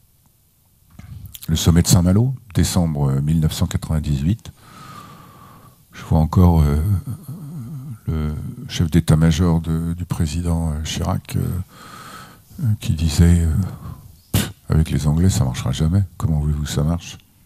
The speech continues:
Il est amiral, faut dire. Il a une vieille tradition de méfiance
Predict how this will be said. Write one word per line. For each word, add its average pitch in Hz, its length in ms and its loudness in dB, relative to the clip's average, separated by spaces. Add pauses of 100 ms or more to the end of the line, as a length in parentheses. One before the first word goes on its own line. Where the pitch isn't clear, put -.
Il 85 80 0
est - 120 2
amiral, 87 400 4
faut - 140 -8
dire. 71 180 -4 (840)
Il 82 120 -2
a 82 40 0
une 80 120 0
vieille 85 220 4
tradition 80 720 2 (1200)
de 87 80 2
méfiance 90 640 2